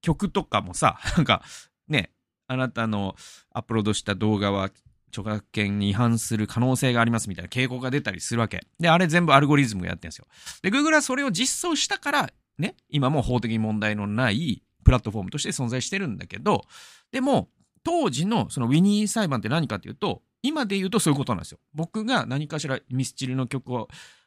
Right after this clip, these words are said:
あ、無断でアップロードしたら、えっと、Googleが罰せられるっていう、国がGoogleを訴えるってこと。でもそれっておかしいじゃん。で、それっておかしいから最高裁で覆ったの。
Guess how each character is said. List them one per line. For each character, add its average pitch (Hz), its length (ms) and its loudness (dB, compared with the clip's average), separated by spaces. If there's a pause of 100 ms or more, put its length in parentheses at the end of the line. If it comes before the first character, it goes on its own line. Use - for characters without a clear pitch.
あ、 120 220 -6
無 127 160 2
断 123 180 6
で 117 160 2
ア 127 60 4
ッ - 20 -2
プ - 140 2
ロ 127 80 6
ー - 20 2
ド 107 80 0
し - 100 -4
た 175 120 -4
ら、 233 240 0 (380)
え 123 100 -2
っ 101 60 -2
と、 90 720 -4 (460)
Google 262 520 0
が 269 100 4
罰 165 240 8
せ 165 140 2
ら 147 120 6
れ 135 80 4
る 127 60 4
っ 117 40 0
て - 160 -10
い 82 40 -8
う、 - 100 -16
国 254 300 8
が 262 120 4
Google 208 500 4
を 147 120 4
訴 147 280 2
え 120 40 6
る 101 60 4
っ - 20 0
て - 100 -8
こ 82 60 -10
と。 - 160 -12 (240)
で 240 80 6
も 185 100 8
そ - 180 4 (100)
れ 466 100 2
っ - 60 -16
て - 80 -4
お 233 160 2
か 247 160 -4
し 160 140 -2
い - 20 0
じ 82 80 -6
ゃ - 40 -10
ん。 - 20 -20 (400)
で、 196 80 2
そ 277 120 2
れ 349 80 4
っ 381 40 0
て - 160 2
お 370 80 6
か 427 140 2
し - 80 0
い 392 100 2
か 339 100 0
ら 269 220 6
最 - 520 -2
高 190 180 2
裁 110 200 0
で 110 240 2
覆 120 320 -4
っ 90 60 -6
た - 100 -18
の。 76 100 -20